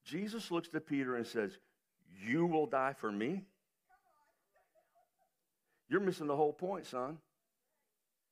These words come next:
God did not send you into the world, but he sent me into the world to die so you, you wanna die so I can live. You don't get it. I came to die so you can live.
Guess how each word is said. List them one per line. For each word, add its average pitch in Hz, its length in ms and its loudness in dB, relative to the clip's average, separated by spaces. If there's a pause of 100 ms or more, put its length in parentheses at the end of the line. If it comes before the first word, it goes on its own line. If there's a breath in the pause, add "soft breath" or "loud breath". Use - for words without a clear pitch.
(180)
God 170 240 2
did 160 140 -2
not 139 180 -2
send 131 280 -2
you 180 200 -6
into 120 140 -4
the 107 100 -2
world, 101 400 -2 (1600)
but 131 180 2
he 151 160 -4
sent 135 300 -4 (100)
me 135 480 0 (680)
into 127 180 -2
the 123 80 0
world 120 440 2 (540 soft breath)
to 139 120 4
die 131 440 2
so 110 200 2
you, 131 360 -4 (260 soft breath)
you 160 200 -2
wanna 233 240 4
die 156 260 4
so 127 280 2
I 175 140 4
can 113 240 -2
live. 104 220 0
You 175 80 -6
don't 143 240 0
get 143 200 2
it. 95 180 -4
I 156 200 2
came 139 320 -2
to 123 120 0
die 107 340 0 (100)
so 98 180 -2
you 104 540 -6 (680)
can 104 180 -2
live. 85 180 -2